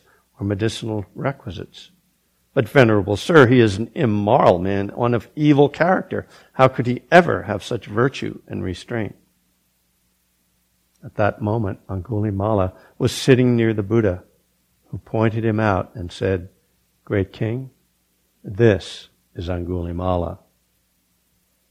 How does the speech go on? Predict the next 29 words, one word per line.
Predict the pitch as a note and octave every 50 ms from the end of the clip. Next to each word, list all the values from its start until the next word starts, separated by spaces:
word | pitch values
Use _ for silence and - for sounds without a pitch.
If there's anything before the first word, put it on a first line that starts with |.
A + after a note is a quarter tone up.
| _ _ _ _ _ _ _ _ _ _ _ _
The | - G2+
king | - - - D3+ D#3 C#3+ A2 F#2+ F#2 F2+ F2 F2
drew | F2 F#2 G2+ G2+ F2+
back | F#2+ G#2 G2 G2 F#2+ -
in | F#2+ F#2 F#2 F2+
terror, | - - C3 B2+ B2+ A2 G2 F#2 E2 - - - _ -
looking | - - A#2 G2
first | - - A#2 A2+ A2 A2 - A2+
at | G#2+
Angulimala, | A2+ G#2+ G2+ F2 G#2 G#2+ G#2 G2+ G2 G2 G2+ G2 G#2 A2+ B2+ C3 A2+
then | F#2+ G#2+ G#2+ G#2 G2+
at | G#2 G#2 - -
the | - F#2
Buddha, | F2 G#2 G#2 G#2 A2 A#2+ A#2+ - - - - _ -
asking | A#2 A#2 A#2 - - - A#2+ A2+
with | A2+ A2+ G#2+
his | - A#2+ G#2 -
eyes | C3 C#3 D3+ C#3 A2+ G2+ -
for | - - G#2+ G2+
reassurance. | G#2 G#2+ G#2 G2 - - - D#3+ D#3+ C3+ G2 G2 - - - - - _ _ _ _ _ _ _ _ _ _ _ _ _ _ _ _
"Do | - G#2
not | A2 B2+ A#2 G#2+ -
be | - A2
afraid, | F#2+ F2 - - C3+ C3+ B2+ A2 G2 F2 E2
great | - - F#2+ F2+ F2+ -
king," | - F#2+ F#2+ F2 E2
said | - - - E2+
the | E2+ F2
Buddha. | E2+ F2+ F2+ F2 F2+ E2+